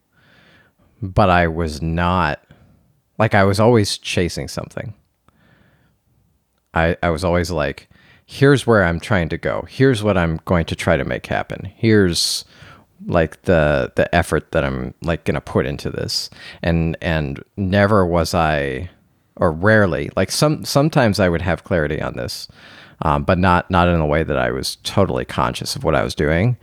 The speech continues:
But th-, this, this idea of being like, "Okay, well, hold on, what actually, like, really matters here? What, what do I, what do I really care about in life?"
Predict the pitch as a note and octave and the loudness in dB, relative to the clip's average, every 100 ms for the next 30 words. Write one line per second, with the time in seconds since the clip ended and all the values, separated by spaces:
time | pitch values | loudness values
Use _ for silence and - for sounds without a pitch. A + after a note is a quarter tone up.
0 | - - - - F#2 C#2 G#1+ - _ - | -12 -20 -10 -2 2 2 0 -8 _ -6
1 | F2+ - G1+ G2 F2 E2+ - E2 D#2+ D2+ | -4 -2 -2 -2 -2 -2 -2 0 2 2
2 | E2+ E2 D#2+ D#2 E2 - - - C2+ D2 | 0 0 0 0 -2 -4 -2 0 0 0
3 | F2+ B1 A1 C2 - - G#1 G1+ - - | 0 0 0 0 -2 0 -2 -2 -4 -4
4 | A1+ G#1+ G1+ - C#2+ - A1+ A1+ - - | -4 -4 -8 -4 -4 -4 -6 -6 -6 -8
5 | - A#2 - - _ _ _ - _ _ | -8 -10 -14 -20 _ _ _ -20 _ _
6 | - - - _ _ G2 A2 - A#2+ B2+ | -20 -20 -20 _ _ -2 0 2 2 4
7 | F2 D2 D2 F2+ E2+ D#2 B1 - - D#2+ | 4 2 -2 -4 0 0 -2 -8 -6 -6
8 | B1+ - F2 A#1 - A1+ G1+ - _ F#2 | -6 -6 -4 -4 -2 -2 -4 -8 _ -4
9 | D#2+ G1+ - - | -4 -6 -10 -14